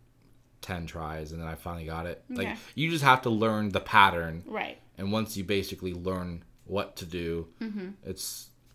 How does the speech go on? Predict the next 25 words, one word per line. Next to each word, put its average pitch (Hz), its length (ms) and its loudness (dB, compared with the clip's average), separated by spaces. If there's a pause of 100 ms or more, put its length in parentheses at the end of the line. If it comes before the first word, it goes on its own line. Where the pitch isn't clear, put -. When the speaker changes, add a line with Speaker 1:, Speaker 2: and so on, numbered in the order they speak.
(400)
Speaker 1:
it's - 140 -4
just, 107 160 -4
like, 85 160 -6
a 80 40 -4
rhythm 73 360 -6
thing. 80 260 -10
You 90 100 -10
just 80 120 -6
Speaker 2:
Yeah. - 60 -6
Speaker 1:
gotta, 87 160 -4
like, 87 180 -6
know 87 420 -4 (120)
where 92 160 -2
to 92 100 -10
go 87 400 -2 (540)
when 90 180 -2
they 90 120 0
Speaker 2:
Gotcha. 90 40 -2
Speaker 1:
attack 95 300 -2
with 85 120 -10
this. 82 360 -6
And, 80 220 -6 (640)
yeah, 98 200 4 (180)
great 113 220 4
game. 80 260 -4